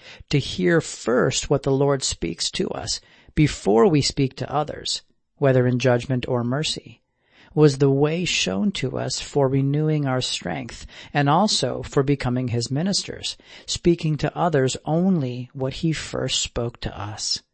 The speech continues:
Oh, that people would truly and seriously consider this. Then they would not run after or follow such ministers, priests, or prophets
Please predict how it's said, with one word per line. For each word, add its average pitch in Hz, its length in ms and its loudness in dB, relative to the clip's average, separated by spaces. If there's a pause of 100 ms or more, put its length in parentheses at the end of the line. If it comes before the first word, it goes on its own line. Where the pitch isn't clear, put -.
(920)
Oh, 165 320 4
that 131 220 2
people 190 380 0
would 151 180 2
truly 185 580 -2
and 147 160 -2
seriously 160 720 0
consider 165 580 -2
this. 123 460 -6 (640)
Then 165 260 4
they 160 120 8
would 139 160 4
not 131 240 2
run 143 460 0
after 143 560 -4
or 123 120 -2
follow 151 480 0
such - 380 0
ministers, 156 640 0
priests, 170 520 -2
or 135 100 -2
prophets 151 680 0